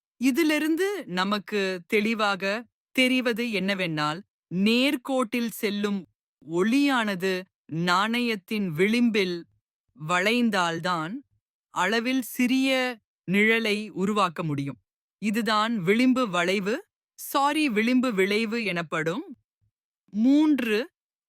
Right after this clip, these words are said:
கீற்றணியும் விளிம்பு விளைவும். ஒளிபுகும் கண்ணாடியின் மீது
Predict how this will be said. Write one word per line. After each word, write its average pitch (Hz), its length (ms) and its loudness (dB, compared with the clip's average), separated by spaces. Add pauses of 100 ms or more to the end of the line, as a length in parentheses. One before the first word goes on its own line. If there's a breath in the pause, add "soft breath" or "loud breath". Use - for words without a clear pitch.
(100)
கீற்றணியும் 277 720 2 (340)
விளிம்பு 269 420 2
விளைவும். 214 680 0 (760)
ஒளிபுகும் 254 640 2 (140)
கண்ணாடியின் 202 680 -2
மீது 185 520 -2